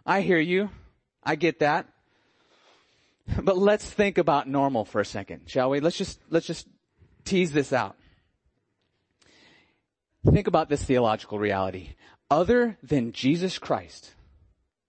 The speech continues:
all of God's children are children by adoption. God only has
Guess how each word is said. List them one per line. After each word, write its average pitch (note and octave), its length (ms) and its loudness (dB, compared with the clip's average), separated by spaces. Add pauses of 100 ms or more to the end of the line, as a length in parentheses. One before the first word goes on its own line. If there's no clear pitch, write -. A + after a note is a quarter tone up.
(760)
all D3 460 2
of A#2+ 140 -14
God's G#2+ 280 -4
children D3+ 560 -6
are G#2+ 140 -6
children C#3 560 -8 (120)
by A#2 420 -2
adoption. - 520 -4 (1160)
God D#3 300 4
only G#3 280 2
has G#3 440 0